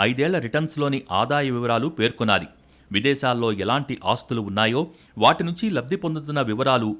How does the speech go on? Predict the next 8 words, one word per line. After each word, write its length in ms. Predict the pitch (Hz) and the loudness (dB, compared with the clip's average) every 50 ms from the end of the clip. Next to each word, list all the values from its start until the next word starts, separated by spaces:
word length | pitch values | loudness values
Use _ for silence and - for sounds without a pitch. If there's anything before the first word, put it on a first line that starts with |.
| - - | -4 -4
అఫిడవిట్లో 520 | 95 143 143 143 123 113 - 120 113 120 | -4 -2 -2 -4 -4 -4 -2 0 0 0
పొందుపరచాలి. 680 | - - 104 123 - 98 113 104 - - 107 92 - - - _ - - _ - | 0 0 -2 -2 0 0 0 0 2 0 0 0 0 -6 -16 _ -20 -18 _ 2
అభ్యర్థితో 540 | - 110 123 120 156 156 123 135 - 135 127 | 2 2 2 2 -4 -4 -4 -4 -2 -2 -2
పాటు 360 | 120 - 117 113 - 131 151 | 0 0 0 0 0 -2 -4
భార్య 580 | 151 104 - 95 101 117 127 131 131 147 165 185 - - | -4 -4 -2 0 0 0 0 -2 -2 -2 -2 -2 -4 -4
లేదా 260 | 104 110 113 113 117 | -2 -2 2 2 2
భర్త 360 | 110 101 - 104 104 - - | 0 0 -2 -6 -6 -4 -4
వృత్తి, 520 | 127 101 95 104 104 - - 117 117 113 | -4 -2 -2 -4 -4 -2 -2 -2 -2 -2